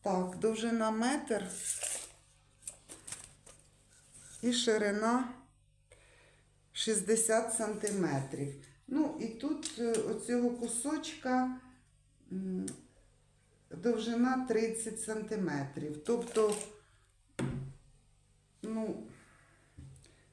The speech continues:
в загальному, якщо його шить, ну, не буду тут фантазувати, я, е, з мене така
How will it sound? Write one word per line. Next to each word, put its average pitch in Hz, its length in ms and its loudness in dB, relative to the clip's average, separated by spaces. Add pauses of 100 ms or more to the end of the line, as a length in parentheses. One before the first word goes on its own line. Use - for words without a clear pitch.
(120)
в 180 40 -12
загальному, 226 800 0
якщо 202 400 -2
його 196 260 0
шить, 254 560 -6 (340)
ну, 294 200 -4
не 247 120 2
буду 202 260 -2
тут 190 220 -6
фантазувати, 202 800 -2
я, 196 440 -2
е, - 60 -12 (1200)
з 180 120 -6
мене 202 280 0
така 185 480 -2